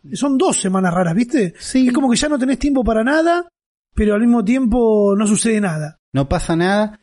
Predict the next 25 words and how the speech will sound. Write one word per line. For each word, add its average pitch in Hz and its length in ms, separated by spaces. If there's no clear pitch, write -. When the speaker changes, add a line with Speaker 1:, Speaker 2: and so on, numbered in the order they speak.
Speaker 2:
Igual 220 420
lo 170 360
que 160 100
sean 220 240
dos 208 140
semanas 196 580
parece 143 280
que 151 40
es 143 100
un 156 80
montón, 170 360
pero 165 140
me 147 100
gusta 170 360
porque 135 200
siempre 165 340
tenés 139 320
como 123 480
la 127 180
semana 147 380
de 135 80
prueba 127 440
para 107 200
mí 107 160
es. - 240